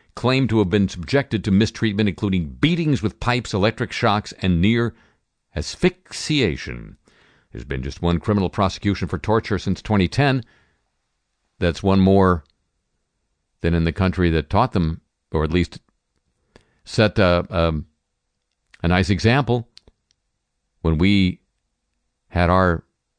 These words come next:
little, uh, prison over at the Salt Pit outside, uh, Bagram Air Base, where at least one person had died.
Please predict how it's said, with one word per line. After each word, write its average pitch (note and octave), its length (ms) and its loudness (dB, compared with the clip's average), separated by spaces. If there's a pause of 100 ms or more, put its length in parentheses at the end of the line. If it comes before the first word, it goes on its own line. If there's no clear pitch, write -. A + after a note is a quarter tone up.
(300)
little, E2+ 340 2
uh, C#2+ 200 0 (720)
prison F#2+ 260 2
over E2 260 0
at D2+ 120 -2 (420)
the F#2 80 -4
Salt C3+ 460 -2
Pit F#2+ 340 0 (1400)
outside, D2 560 -2
uh, C2+ 120 -4 (600)
Bagram E2+ 460 2
Air F2 100 2
Base, E2 360 -2 (960)
where G#2+ 140 2
at G2+ 80 4
least B2+ 180 4
one E3 160 2
person C#3 240 0
had G#2+ 160 2
died. A#2 500 0